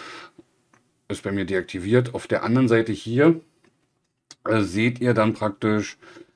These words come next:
Gerä-, äh, die Informationen zum Gerät. Gerätename, warum da, da steht der Name meiner Mutter, da steht Mutti. Ja, aber, äh, ich hab da eigentlich schon überall eigentlich Josies drin. Warum da immer noch Mutti steht,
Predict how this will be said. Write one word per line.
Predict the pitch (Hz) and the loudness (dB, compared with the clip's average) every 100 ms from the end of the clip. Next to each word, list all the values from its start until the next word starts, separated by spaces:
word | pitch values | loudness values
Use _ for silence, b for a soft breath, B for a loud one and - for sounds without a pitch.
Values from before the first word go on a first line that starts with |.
| _ | _
Gerä-, | 113 95 107 104 101 | -2 -2 -2 -2 -2
äh, | |
die | 87 101 95 95 | -4 -4 -2 -4
Informationen | - 101 110 101 92 98 98 | -6 -4 -2 -2 -4 -4 -4
zum | 101 101 | -4 -4
Gerät. | 90 87 92 87 - - | -4 -2 -4 -6 -14 -12
Gerätename, | 85 95 104 95 120 123 101 | -6 -4 0 4 6 6 4
warum | 95 113 139 | 4 4 6
da, | 120 110 | 6 6
da | - 104 | 4 -2
steht | - 110 - - | -2 -6 -8 -8
der | 92 | -4
Name | 90 104 | 0 0
meiner | 101 87 87 | 0 0 -2
Mutter, | 98 76 | -4 -6
da | 60 | -6
steht | - 92 | -10 -8
Mutti. | 98 104 90 _ B B B - | -8 -8 -12 _ B B B -2
Ja, | 92 107 | 4 6
aber, | 87 90 90 B B B B - | 6 2 -2 B B B B -4
äh, | 98 - | -2 -2
ich | - 104 | -2 -2
hab | - | 2
da | 101 | 0
eigentlich | 92 101 101 | 0 -4 -4
schon | 101 104 - | -4 -4 -4
überall | 120 110 95 107 107 | 2 4 6 2 0
eigentlich | 92 98 104 - | -2 -4 -4 -4
Josies | 98 101 104 - | -4 -4 -6 -4
drin. | 95 117 120 | 0 0 0
Warum | 95 87 104 127 | 0 0 2 4
da | 117 | 4
immer | 117 123 | 4 4
noch | 107 | 4
Mutti | 98 120 - | 2 0 -2
steht, | - 107 | -2 -6